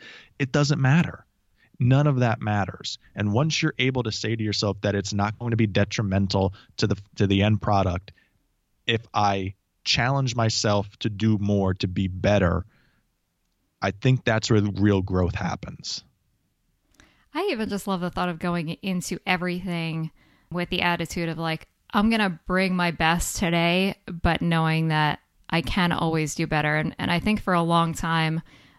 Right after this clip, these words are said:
Speaker 2: I saw that as kind of a bad thing, like, "Oh, I'm never gonna be able to, like, achieve this perfection." And now I see it as this time's gonna be great and next time's gonna be better and the time after that is gonna be even better. And that's how I went into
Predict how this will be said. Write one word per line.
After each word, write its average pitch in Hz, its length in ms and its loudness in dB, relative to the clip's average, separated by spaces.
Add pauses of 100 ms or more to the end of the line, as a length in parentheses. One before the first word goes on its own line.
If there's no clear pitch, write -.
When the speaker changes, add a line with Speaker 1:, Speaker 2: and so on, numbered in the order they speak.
(260)
Speaker 2:
I 165 160 0
saw 165 260 2
that 156 160 0
as 151 200 -2
kind 165 200 0
of 151 60 -4
a 147 80 0
bad 147 400 0
thing, 220 380 2
like, 147 380 -2 (260)
"Oh, 175 60 -2
I'm 170 220 -2
never 165 200 -2
gonna 170 140 -4
be 160 100 -4
able 160 100 -2
to, - 120 -8
like, 160 240 -4
achieve 175 400 0
this 165 160 -2
perfection." 226 800 0 (640)
And 190 160 2
now 180 220 4
I 165 120 2
see 175 260 -4
it 170 120 -2
as 160 240 -2 (140)
this 185 260 -2
time's 208 300 0
gonna 196 160 -2
be 175 100 0
great 175 320 -2
and 170 140 -6
next 170 240 -6
time's 175 220 -6
gonna 165 180 -6
be 160 100 -4
better 160 300 -2
and 160 180 -6
the 160 60 -6
time 165 300 -6
after 160 260 -10
that 151 200 -10
is - 120 -12
gonna 151 220 -10
be 143 300 -12
even 147 200 -10
better. 151 200 -6
And 160 180 -8
that's - 400 -6 (160)
how - 180 -2
I 180 140 2
went 175 180 -2
into 165 400 -4